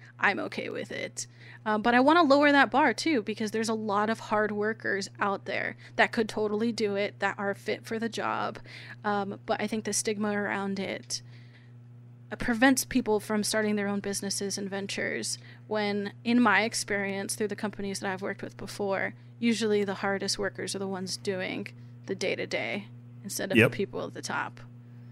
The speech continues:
Speaker 2: Yeah, I'm, I, uh, my role in, in, like I said, from fifteen years old to, you know, packing a truck and stocking, uh, uh, stocking stuff in the stock room to now is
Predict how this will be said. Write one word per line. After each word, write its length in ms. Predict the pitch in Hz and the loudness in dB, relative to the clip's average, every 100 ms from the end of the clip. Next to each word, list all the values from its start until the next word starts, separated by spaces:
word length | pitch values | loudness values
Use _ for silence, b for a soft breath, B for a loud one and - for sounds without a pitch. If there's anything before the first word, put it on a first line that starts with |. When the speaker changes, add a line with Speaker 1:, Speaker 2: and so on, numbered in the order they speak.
| B B B B - | B B B B -2
Speaker 2:
Yeah, 300 | 120 120 107 | 6 8 8
I'm, 300 | 98 110 120 - | 6 6 6 4
I, 460 | 113 113 120 139 - - - - | 4 4 2 -4 -10 -16 -20 -10
uh, 140 | 131 - | -10 0
my 320 | 131 131 135 | 6 8 8
role 460 | 127 120 120 117 113 | 8 8 10 8 8
in, 280 | 110 110 120 | 6 4 2
in, 340 | 113 110 82 - - | -2 -2 -4 -6 4
like 220 | 110 107 | 6 8
I 20 | |
said, 320 | 95 101 92 | 8 6 4
from 360 | - 107 127 123 | 4 6 4 2
fifteen 340 | - 110 120 | 4 6 8
years 200 | 117 107 | 8 10
old 260 | 110 98 101 | 8 8 4
to, 360 | - 92 87 87 - B B B B B B B B B - - | 0 -2 -2 -8 -14 B B B B B B B B B -18 2
you 140 | 117 | 4
know, 100 | 95 | 4
packing 360 | - 120 104 98 | 4 6 6 4
a 60 | |
truck 380 | 87 - 101 92 | 2 6 6 6
and 320 | 92 87 95 - | 2 0 -2 -4
stocking, 560 | - - 92 98 95 - - - - | 4 6 6 6 0 -2 -12 -12 -4
uh, 40 | 104 98 98 - | -2 -2 -4 -6
uh, 160 | 165 - | -6 -6
stocking 340 | - 107 117 | 0 4 4
stuff 220 | 98 104 117 | 4 2 2
in 60 | |
the 60 | 92 | 2
stock 300 | - 95 98 | 4 4 4
room 180 | 110 98 | 0 2
to 140 | 117 | 4
now 340 | 101 101 95 87 | 8 8 8 6
is 220 | 85 | 2